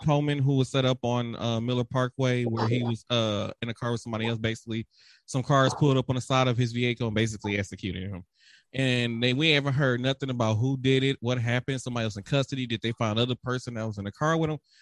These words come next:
Nothing. But we gonna keep talking about this Gabby girl, who we know what happened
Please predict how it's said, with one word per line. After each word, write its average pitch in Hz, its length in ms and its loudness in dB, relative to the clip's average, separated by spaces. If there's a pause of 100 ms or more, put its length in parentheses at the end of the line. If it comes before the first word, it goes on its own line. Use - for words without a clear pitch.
(160)
Nothing. 139 400 4
But 117 80 0
we 147 140 0
gonna 135 120 -2
keep 240 300 -2
talking 269 300 2
about 220 260 4
this 214 160 -2
Gabby 220 340 2
girl, 180 280 4
who 185 180 4
we 208 60 -4
know 202 180 0
what 180 240 2 (100)
happened 202 300 -2